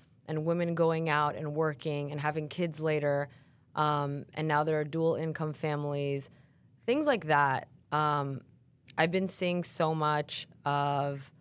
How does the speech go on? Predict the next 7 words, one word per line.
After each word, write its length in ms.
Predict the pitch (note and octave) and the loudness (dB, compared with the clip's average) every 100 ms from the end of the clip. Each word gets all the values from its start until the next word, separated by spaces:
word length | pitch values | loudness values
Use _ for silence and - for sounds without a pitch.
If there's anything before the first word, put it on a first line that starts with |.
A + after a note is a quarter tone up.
| _ _ _ _ - | _ _ _ _ -6
uh, 600 | - C#3+ C#3+ C#3 C3 A2+ - - - _ _ _ - | 0 2 0 -2 -4 -6 -10 -16 -20 _ _ _ -8
you 80 | D#3 | -4
know, 200 | D3 C3+ | -4 -4
men 600 | C#3+ D3+ D#3+ D#3+ D#3+ D#3+ - | -2 2 4 2 0 -4 -8
who 120 | D3 | -2
are 160 | D3+ C#3+ | 2 2
like, 400 | C#3 C3 C3 - | 0 -2 -4 -8